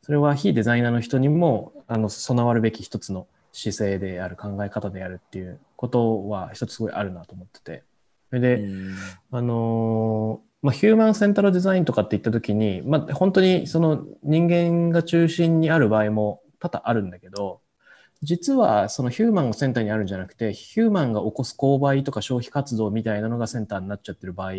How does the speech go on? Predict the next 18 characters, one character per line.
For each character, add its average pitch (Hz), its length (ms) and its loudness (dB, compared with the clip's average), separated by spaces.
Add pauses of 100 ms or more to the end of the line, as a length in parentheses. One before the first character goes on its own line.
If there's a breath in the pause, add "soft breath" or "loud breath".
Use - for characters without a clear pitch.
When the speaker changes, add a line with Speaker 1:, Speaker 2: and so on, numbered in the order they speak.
Speaker 1:
が 92 120 -10
多 - 120 -14
々 95 120 -14
あ 92 40 -10
る 90 80 -18
よ 71 40 -20
う - 40 -20
な - 60 -20
気 - 140 -20
が - 80 -20
し - 80 -20
て 85 80 -20
て。 78 220 -20 (480)
Speaker 2:
う 110 60 -8
ん。 98 500 -8
Speaker 1:
例 156 80 2
え 147 60 2
ば、 101 320 -2